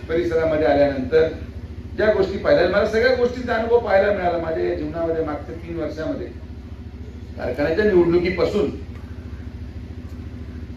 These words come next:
अनुभव, आणि माणूस हुशार होतो, शहाणा होतो,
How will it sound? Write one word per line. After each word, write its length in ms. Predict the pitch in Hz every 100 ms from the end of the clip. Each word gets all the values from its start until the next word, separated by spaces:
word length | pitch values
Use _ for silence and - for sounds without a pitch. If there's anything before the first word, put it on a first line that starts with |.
| - - - - - - - - - -
अनुभव, 520 | 123 156 160 180 165 - - - - -
आणि 100 | 151
माणूस 320 | 147 160 151
हुशार 280 | 120 160 160
होतो, 280 | 160 170 170 - - - - - - - -
शहाणा 280 | 123 131
होतो, 380 | 151 139 143 165